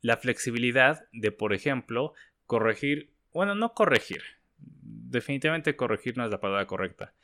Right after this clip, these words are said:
pero hacer cosas como a tener más,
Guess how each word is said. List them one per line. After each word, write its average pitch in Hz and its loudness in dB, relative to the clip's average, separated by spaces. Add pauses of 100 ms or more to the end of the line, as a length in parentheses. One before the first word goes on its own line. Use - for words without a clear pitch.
(440)
pero 131 6 (840)
hacer 139 6
cosas 160 4
como 113 0
a 101 -4
tener 117 0
más, 117 4